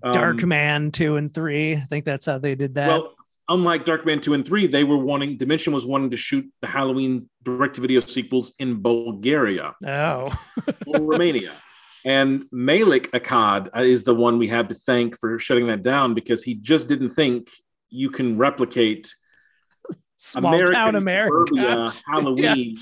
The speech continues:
Speaker 1: you know, no matter how many pumpkins you take over there, it's not gonna look the same.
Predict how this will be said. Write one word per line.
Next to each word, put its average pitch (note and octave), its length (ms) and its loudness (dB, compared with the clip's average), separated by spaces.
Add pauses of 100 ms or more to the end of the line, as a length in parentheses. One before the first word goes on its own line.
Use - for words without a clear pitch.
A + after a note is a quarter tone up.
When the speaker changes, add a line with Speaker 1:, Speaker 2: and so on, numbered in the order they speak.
Speaker 1:
you C#3+ 60 -12
know, B2 160 2
no C#3+ 120 2
matter E3 160 2
how D3+ 160 0
many F#3+ 140 4
pumpkins D3 680 -2
you D3 80 -6
take D3 220 -2
over E3 220 6
there, A2+ 320 2
it's A2+ 220 -6
not C#3+ 200 0
gonna C3 140 0
look C3 220 -2
the - 60 -20
same. - 380 -10